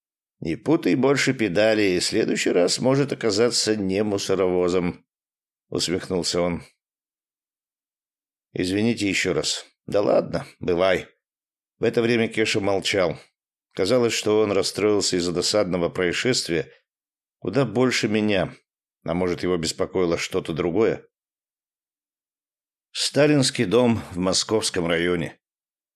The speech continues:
Высокие потолки и огромная кухня. И запах. Вернее, его отсутствие. Почему-то в квартире не пахло старостью,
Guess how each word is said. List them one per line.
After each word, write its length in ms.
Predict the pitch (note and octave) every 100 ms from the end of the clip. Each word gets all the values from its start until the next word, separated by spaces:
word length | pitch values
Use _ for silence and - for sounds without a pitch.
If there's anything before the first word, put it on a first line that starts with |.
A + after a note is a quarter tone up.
| _
Высокие 420 | C3+ C#3+ G#3 G#3 E3
потолки 480 | C#3+ C3+ B2 C3+
и 40 | C#3
огромная 520 | B2 F#2+ A#2 A#2 G#2+
кухня. 640 | - F#2+ F#2 - E2+ C2 - _
И 100 | -
запах. 680 | D#2+ C#2 D#2+ D#2 C#2+ - - _ _ _ _ -
Вернее, 400 | F#2 G2 A#2 A2
его 220 | G2+ G#2
отсутствие. 800 | G2+ - A2 - - C2+ - - - _ _ _
Почему-то 400 | - D3+ D#3 E3+
в 80 | C3
квартире 540 | C#3 C#3 B2 C3 C3
не 120 | A#2+ A#2
пахло 420 | A2+ A2 G2 F#2+
старостью, 880 | - - G#2 A2+ G#2 - - G#2